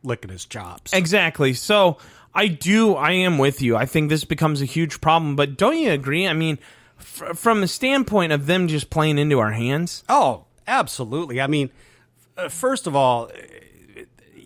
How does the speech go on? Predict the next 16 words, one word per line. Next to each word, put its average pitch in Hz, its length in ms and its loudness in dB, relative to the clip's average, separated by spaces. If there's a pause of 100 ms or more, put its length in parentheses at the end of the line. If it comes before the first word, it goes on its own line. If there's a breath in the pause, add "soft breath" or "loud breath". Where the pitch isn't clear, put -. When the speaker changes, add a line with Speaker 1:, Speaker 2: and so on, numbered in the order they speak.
(200)
Speaker 1:
I, 214 320 2
I 233 220 2
was 170 160 2
surprised 131 840 -2 (100)
that 131 260 -6 (520)
what 160 280 -2
they 147 100 -2
were 127 140 -2
doing 135 560 0
was 117 160 -6
just - 280 -8
so 135 180 0
predictable. 113 800 -8
I 135 120 -6
mean, 127 400 0 (640 soft breath)
uh, 131 140 -16